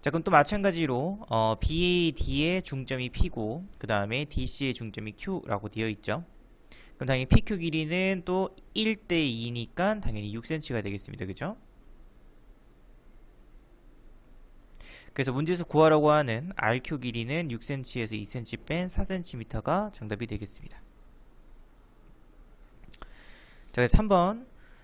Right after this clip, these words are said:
문제에서 디이에프의 둘레의 길이가 십팔 센티미터죠. 그때 삼각형 에이비씨의 둘레의 길이를 구하시오. 이렇게 돼 있네요. 그죠? 자, 그럼 이렇게 보시면 됩니다. 어, 요 길이가 동그라미, B 길이하고 그 다음에 이씨 길이도 동그라미 이렇게 표시되어 있죠.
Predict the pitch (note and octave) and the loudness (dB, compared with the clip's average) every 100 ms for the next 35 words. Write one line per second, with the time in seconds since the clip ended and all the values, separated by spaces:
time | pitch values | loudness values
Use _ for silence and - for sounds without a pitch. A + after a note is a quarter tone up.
0 | - - D#3 F#3+ E3+ - G3+ A3+ G#3+ - | -12 -4 2 2 6 6 6 4 4 4
1 | F#3+ F3 D#3 D#3+ F3 D#3 D3 D3 E3+ G3+ | 2 2 2 4 4 2 2 4 6 6
2 | A3 A#3 A3+ - A#3+ A#3 F3 D3+ A2+ - | 6 2 0 -2 0 -2 -4 -6 -8 -4
3 | G2 B2+ F3 - C#3 G#2+ G3 G3 F#3+ C3+ | -4 -2 -4 -4 -6 2 2 2 -2 -2
4 | B2+ A#2+ A2+ B2+ D3+ - - C3+ C3 C3 | -2 0 -2 0 -4 -6 -8 -4 -4 -2
5 | F#3 G3 - A#2+ A2+ A#2+ A2 - G#2 A#2+ | -2 -4 -6 -4 0 0 -2 -6 -6 -4
6 | D#3+ B2+ A2 G2+ A#2+ G#2 - G2 G2 G2+ | -4 0 -2 -2 -4 -4 -6 -10 -8 -10
7 | G2+ E3+ - - - - - - - A#2+ | -10 -12 -14 -20 -20 -20 -20 -20 -4 -2
8 | D3+ G3 G#3+ F3+ E3+ E3+ A#2+ A#2 G#2+ F#2+ | 2 2 2 0 0 -2 -4 -2 0 0
9 | C3 F#3+ - - - - A2 A2 A2 A2 | -2 -4 -10 -20 -20 -2 4 6 6 6
10 | A2 A2 - - - - - C#3 F#3+ F#3 | 4 0 -8 -20 -20 -10 4 4 4 2
11 | E3 D#3 G#3 G3+ F#3 D#3 C#3 G3+ G#3+ - | 4 4 2 4 4 4 -2 -8 -12 -16
12 | - - - - D3+ E3 D3 C#3+ C#3 C3+ | -16 -16 0 4 4 2 2 2 4 4
13 | - F#3+ E3+ A#2+ A2 A2+ F3+ - E3+ C#3 | 2 0 4 2 2 -2 -4 -2 -2 -2
14 | B2 B2+ F#3+ G3 G#3 G3+ E3+ A#2 G#2 A#2 | -2 0 0 0 0 4 4 4 -2 -4
15 | C#3+ C#3+ A2+ G2+ G2 - F#3 | -6 -4 -2 -2 -2 -6 -8